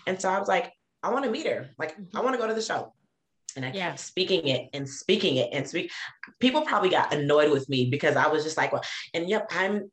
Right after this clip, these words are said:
Speaker 1: manifesting the Drew Barrymore show. And I felt bad for her social media team 'cause I was, you know, bothering them as
Speaker 2: Listen.
Speaker 1: well. But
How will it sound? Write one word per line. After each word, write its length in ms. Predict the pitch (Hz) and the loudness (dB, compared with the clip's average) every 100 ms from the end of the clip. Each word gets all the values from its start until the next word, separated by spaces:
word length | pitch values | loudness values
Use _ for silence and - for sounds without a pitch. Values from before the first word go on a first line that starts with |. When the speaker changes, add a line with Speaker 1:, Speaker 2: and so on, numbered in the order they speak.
| - | -8
Speaker 1:
manifesting 500 | 190 202 214 220 208 | -4 -2 -2 -2 -4
the 60 | 196 | -12
Drew 100 | 190 | -4
Barrymore 340 | 254 247 233 | -2 -2 -2
show. 400 | 233 226 208 196 202 - - - | -4 -2 -2 -2 -4 -16 -18 -2
And 80 | 180 | 0
I 80 | 180 | 2
felt 220 | 180 - | 0 0
bad 240 | 170 190 190 | 2 2 0
for 60 | - | -2
her 300 | 160 139 127 | 0 0 -2
social 340 | - 185 185 | -6 -6 -4
media 240 | 233 226 214 | -4 -4 -6
team 340 | 214 208 214 | -4 -2 -2
'cause 120 | 170 | -6
I 100 | - | -8
was, 140 | 131 143 | -10 -8
you 140 | 180 | -6
know, 140 | 143 - - 262 - - - 139 | -4 -4 -6 -6 -8 -16 -18 -2
bothering 420 | 190 190 208 208 202 | 0 2 2 2 2
them 140 | 190 | 0
as 60 | 185 180 | 0 2
Speaker 2:
Listen. 80 | |
Speaker 1:
well. 420 | 185 185 185 180 170 | 4 4 4 2 2
But 160 | 156 | 0